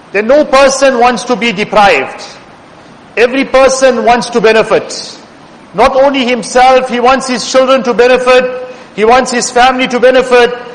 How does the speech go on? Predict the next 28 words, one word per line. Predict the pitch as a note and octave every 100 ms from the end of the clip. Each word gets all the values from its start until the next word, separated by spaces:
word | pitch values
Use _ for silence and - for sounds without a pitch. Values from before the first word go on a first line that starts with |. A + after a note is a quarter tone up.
| - -
he |
wants | A3 C4 C4+ B3+
his | B3+
children | - C#4+ D4 D4
to | A3+
benefit, | A#3+ A3+ A3 A3 F#3+ -
he |
wants | G#3+ B3 A3+
his | B3 B3+ E3 - - -
grandchildren | F3 C4 D4+ - C#4 C4 A#3+
to | A3+
benefit. | F#3+ G#3 F#3 E3 - - - - - - - -
Why | F3+ C4 D4
is | D4+ A#3
it | C#4+
when | A#3+ B3
it | B3 -
comes | B3+ B3+ -
to | A#3+
the | A#3 A3+
spiritual | - - D4+ D#4+ - B3+ C4 G#3+ D3
gifts | B3+ - C#4+
of | B3+
Allah | B3 A#3+ A3
subhanahu | G#3+ G3+ G#3 G3
wa | F#3+
ta'ala? | G3 G3 G3+
Remember, | A3+ D4 C4+